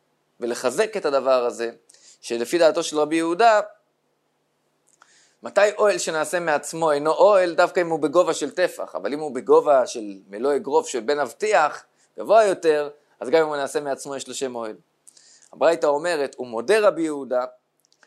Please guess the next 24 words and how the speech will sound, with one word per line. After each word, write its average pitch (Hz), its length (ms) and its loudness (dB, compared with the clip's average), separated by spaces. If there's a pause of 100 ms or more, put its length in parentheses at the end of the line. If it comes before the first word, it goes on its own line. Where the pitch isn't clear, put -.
(180)
שלפי 135 380 -8
דעתו, 175 680 4
הרי 139 180 0
הוא 180 140 -4
סובר 165 520 4 (2500)
שחור 208 460 2
שנעשה 165 760 2
מחמת 170 500 -2
המים 160 680 -2 (220)
של 151 180 -4
הנהר 160 540 2
בגובה 151 340 0
של 147 180 -4
טפח, 180 340 -2
הוא 143 80 -10
נעשה 139 200 -6
מעצמו, 170 680 -2 (240)
אומר 175 160 0
רבי 160 160 0
יהודה 170 240 0
שאין 180 240 -2
לו 180 100 -4
שם 135 260 -8
אוהל, 120 320 -6